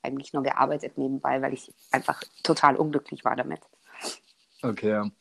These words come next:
Speaker 2: Und, ähm, was hat dann deine Mama gesagt, als du nach sechs Semestern, äh, gemeint hast, äh, du brichst das Ganze jetzt ab?
Speaker 1: Also, m-, meine Eltern grundsätzlich waren natürlich alles andere als, äh, begeistert, aber sie haben dann ziemlich schnell gemerkt, als ich mit dem Lehramtsstudium angefangen hab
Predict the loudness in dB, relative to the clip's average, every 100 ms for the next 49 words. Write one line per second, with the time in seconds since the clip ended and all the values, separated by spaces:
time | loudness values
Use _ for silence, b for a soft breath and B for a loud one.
0 | b b 2 4 2 0 2 2 0 -2
1 | 0 2 4 2 2 0 -2 0 -2 -2
2 | -2 -4 -2 -2 -2 -4 -4 -6 -6 -6
3 | -2 -2 -4 -8 -10 -14 -14 -16 -6 -6
4 | -4 -6 -6 -8 -6 -4 -6 -10 -12 -12
5 | -12 -12 -8 -8 -4 -4 -4 -8 -12 B
6 | B 6 8 6 2 -2 4 6 8 8
7 | 8 6 6 6 4 4 6 6 4 -2
8 | -4 -4 -10 _ _ 6 6 2 -2 0
9 | 2 4 2 2 -4 -6 -4 -2 -2 -4
10 | -6 -8 -2 -2 -2 -2 0 0 -2 -10
11 | 2 4 4 -2 -4 -6 -6 -10 -8 -10
12 | -6 -6 -4 -2 -2 -2 -4 -6 -6 -8
13 | -8 -4 2 2 2 0 -10 -10 -4 -4
14 | -4 -4 -2 -2 0 0 0